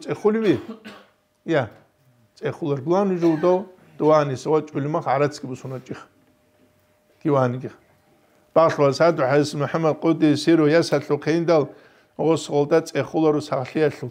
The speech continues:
ტუცვე წეხულა ქაქ ყიბილა ქიბუგე, ფულანა ბიხიზებე, ქაქი ჭუბუგი ვიშბუ ქიბუგე, ქაქი ქიმხა ჩურული, ავ ქინნა გუ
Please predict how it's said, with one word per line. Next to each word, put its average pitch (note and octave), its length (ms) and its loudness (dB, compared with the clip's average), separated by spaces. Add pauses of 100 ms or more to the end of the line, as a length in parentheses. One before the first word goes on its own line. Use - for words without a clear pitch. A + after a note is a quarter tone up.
ტუცვე D#3+ 420 -2
წეხულა E3+ 460 2 (1300)
ქაქ C#3 200 0 (720)
ყიბილა D3+ 360 2
ქიბუგე, D3 520 2 (1160)
ფულანა D3 440 4 (240)
ბიხიზებე, D#3 580 2 (880)
ქაქი C#3 300 2
ჭუბუგი D#3+ 400 2
ვიშბუ D#3 400 2 (120)
ქიბუგე, D#3+ 720 2 (680)
ქაქი D3 280 -2
ქიმხა D#3+ 440 0
ჩურული, D#3+ 480 2
ავ E3+ 180 2
ქინნა F#3 400 -2
გუ E3+ 160 -2